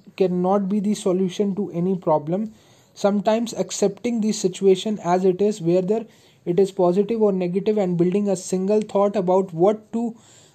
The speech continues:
achieve and acting in accordance with that thought and forgetting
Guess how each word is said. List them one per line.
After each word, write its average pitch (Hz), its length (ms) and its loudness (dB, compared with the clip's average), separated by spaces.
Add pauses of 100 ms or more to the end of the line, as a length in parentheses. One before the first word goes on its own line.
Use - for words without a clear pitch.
achieve 220 500 -2
and 190 320 -2
acting 202 720 -6
in 196 140 0
accordance 196 600 0
with 180 360 2
that 190 340 2
thought 202 300 0
and 185 260 -6
forgetting 175 640 0